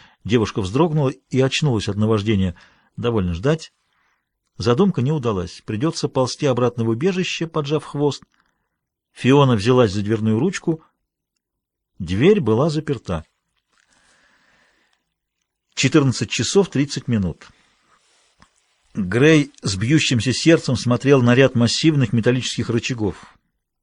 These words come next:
Ему не сразу удалось найти главные рубильники электрощита. Ток шёл по гигантским кабелям,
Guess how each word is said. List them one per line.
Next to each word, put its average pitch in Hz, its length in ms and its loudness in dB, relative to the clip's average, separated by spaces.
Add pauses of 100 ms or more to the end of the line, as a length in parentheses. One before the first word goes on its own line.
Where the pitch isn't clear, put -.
(1040)
Ему 107 260 2
не 135 100 4
сразу 135 340 4
удалось 113 340 2
найти 120 280 0
главные 104 420 2
рубильники 104 460 -2
электрощита. 104 720 -4 (880)
Ток 185 340 2
шёл 156 300 2
по 131 160 -2
гигантским 127 560 2
кабелям, 151 640 -2